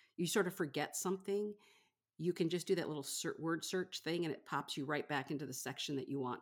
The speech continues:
to find to, you know, explain what you're missing. And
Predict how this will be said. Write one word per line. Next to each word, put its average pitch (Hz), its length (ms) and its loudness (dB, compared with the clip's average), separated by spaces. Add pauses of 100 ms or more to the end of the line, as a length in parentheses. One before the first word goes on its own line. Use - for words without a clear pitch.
to 139 180 -4
find 143 500 0 (720)
to, 139 460 0
you 151 120 4
know, 117 240 -2
explain 147 440 0
what 139 120 0
you're 135 160 2
missing. 131 640 2 (280)
And 139 440 2